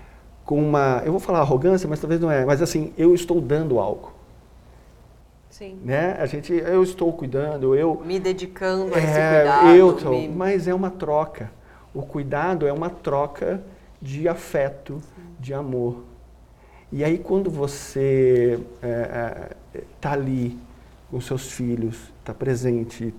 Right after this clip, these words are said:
Speaker 1: tá dando banho, eu passei a dar banho nos meus filhos, né? Uma coisa simples do dia a dia, mas assim, a cuidar, a, a, a, a acordar mais cedo pra fazer o café dela, ou voltar mais tarde,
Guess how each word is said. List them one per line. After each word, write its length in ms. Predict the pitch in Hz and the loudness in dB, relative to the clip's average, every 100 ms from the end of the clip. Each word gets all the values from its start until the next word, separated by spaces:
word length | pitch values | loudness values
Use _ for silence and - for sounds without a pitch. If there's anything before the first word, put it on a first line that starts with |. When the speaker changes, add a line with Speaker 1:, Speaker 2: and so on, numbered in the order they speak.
| - - | -14 -10
Speaker 1:
tá 100 | 120 | -8
dando 280 | 113 135 139 | -6 -6 -6
banho, 340 | 127 127 131 | -2 -2 -2
eu 40 | 117 | -4
passei 260 | 113 123 | -6 -8
a 20 | 123 | -6
dar 80 | 120 | -4
banho 300 | 131 123 120 | -2 -2 -4
nos 100 | 110 | -6
meus 180 | 107 | -10
filhos, 280 | - - - - - - - | -14 -18 -20 -20 -20 -20 -18
né? 120 | - 151 156 - - - - - - - | -14 -14 -16 -20 -20 -20 -20 -20 -20 -16
Uma 100 | 135 | -10
coisa 300 | - - - | -8 -6 -8
simples 520 | - - - - 135 | -8 -10 -8 -10 -12
do 120 | 127 | -10
dia 140 | 123 | -6
a 20 | 131 | -4
dia, 420 | 143 170 156 165 - - - - | -4 -4 -4 -6 -10 -18 -20 -12
mas 120 | 131 127 | -6 -4
assim, 300 | 127 143 135 | -4 -4 -4
a 140 | 127 | -6
cuidar, 600 | 139 135 135 143 147 - - - | -6 -6 -4 -2 -4 -6 -16 -14
a, 840 | - 139 139 139 139 135 131 127 123 - - - | -4 0 0 0 0 0 0 0 -2 -4 -12 -6
a, 640 | 131 131 123 120 117 110 | -4 -2 -2 -4 -4 -6
a, 20 | 117 - - - | -10 -14 -16 -10
a 60 | |
acordar 300 | 135 143 131 | -4 -2 0
mais 160 | 123 131 | -2 -2
cedo 380 | - 202 185 151 | 4 6 6 2
pra 160 | 139 123 | -2 -4
fazer 180 | 135 | -4
o 20 | 131 | -4
café 260 | 123 139 | -6 -2
dela, 320 | 147 165 165 139 | 4 6 6 4
ou 100 | 131 | 2
voltar 300 | 131 131 135 | 0 -2 -4
mais 240 | 139 139 | -4 -6
tarde, 500 | 165 165 151 135 131 | -2 -2 -2 -2 -6